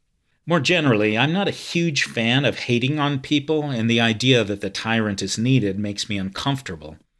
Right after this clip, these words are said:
If it makes you uncomfortable too, I salute you.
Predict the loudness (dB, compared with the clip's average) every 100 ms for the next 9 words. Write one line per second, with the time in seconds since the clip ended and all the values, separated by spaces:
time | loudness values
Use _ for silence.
0 | _ _ 4 4 4 2 2 2 4 2
1 | 0 0 -2 -8 -6 2 4 6 4 2
2 | 0 2 4 2 -2 -6 -6